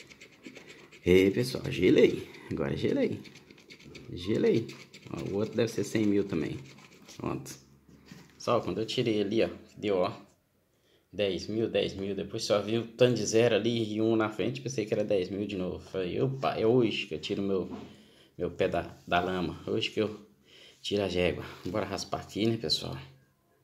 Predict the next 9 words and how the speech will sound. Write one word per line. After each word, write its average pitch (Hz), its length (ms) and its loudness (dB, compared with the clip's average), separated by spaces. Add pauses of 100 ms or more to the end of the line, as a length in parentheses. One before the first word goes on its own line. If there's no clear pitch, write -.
(840)
Vamos 87 300 -6 (300)
ver 92 120 -8
se 87 140 -8
a - 20 -10
gente 90 220 -8
consegue 80 400 -8
pôr 80 100 -8
melhor. 80 460 -2 (160)
Agora, 98 340 0